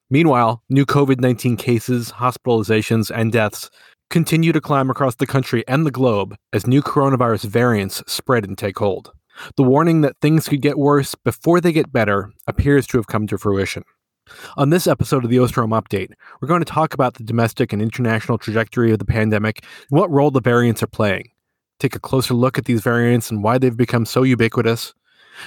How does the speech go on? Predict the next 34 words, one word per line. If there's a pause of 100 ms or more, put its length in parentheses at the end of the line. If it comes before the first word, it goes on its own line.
discuss
the
problems
with
the
vaccine
rollout
and
the
plans
to
ramp
it
up, (640)
answer
a
listener
email
about
reactions
to
the
vaccine, (480)
and
highlight
some
acts
of
kindness
from
the
Osterholm
Update
website.